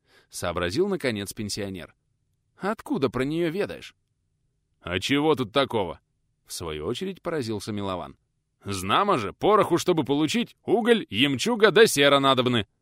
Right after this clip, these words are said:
Угля вдоволь, ямчугу и сами можем. Серу вот только откуда бы?» «А раньше чего молчал?» набросился на товарища историк. «А ты спрашивал, что ли?»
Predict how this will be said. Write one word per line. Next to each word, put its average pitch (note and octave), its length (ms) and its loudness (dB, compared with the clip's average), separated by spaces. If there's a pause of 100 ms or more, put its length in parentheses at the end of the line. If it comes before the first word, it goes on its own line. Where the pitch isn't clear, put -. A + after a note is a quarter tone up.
(220)
Угля B3 380 6
вдоволь, F3+ 480 6 (160)
ямчугу F#3 540 2
и B2+ 60 4
сами F#3+ 280 4
можем. E3 400 2 (420)
Серу A3+ 400 0
вот B2 240 2
только A#2+ 300 0
откуда G#2+ 340 -6
бы?» D2+ 160 -14 (1600)
«А G#2 200 -4
раньше F3 600 0
чего E3 440 4
молчал?» C#3+ 680 0 (560)
набросился G2+ 680 -8
на D3+ 140 -8
товарища F2+ 560 -8
историк. D#2+ 440 -14 (680)
«А F#2 180 -6
ты F#2+ 160 0
спрашивал, C#3+ 600 2
что G#2 220 -4
ли?» D#2+ 180 -10